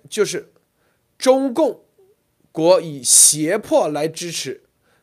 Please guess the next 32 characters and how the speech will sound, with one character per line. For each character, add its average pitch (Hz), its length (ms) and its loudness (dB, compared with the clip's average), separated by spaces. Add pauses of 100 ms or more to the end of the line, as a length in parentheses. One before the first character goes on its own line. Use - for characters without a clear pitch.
(160)
其 - 300 -6
在 170 180 0
南 151 240 -8
海 165 160 -8
的 120 80 -10
非 160 220 -4
法 147 160 -4
主 131 160 -14
张， 107 180 -12 (120)
是 - 120 -14
非 202 380 -2
法 151 180 -6
主 131 200 -12
张 110 200 -12
啊。 117 220 -14 (500)
第 214 80 2
二， 202 240 2 (680)
给 160 180 -4
所 180 380 4
有 220 100 6
的 160 140 -4
东 220 320 -2
南 175 180 -2
亚 208 180 0
的 156 120 -6
国 151 200 -4
家， 160 140 -2
包 196 280 -2
括 202 160 0
新 170 180 -10
加 175 140 -2
坡 156 260 -10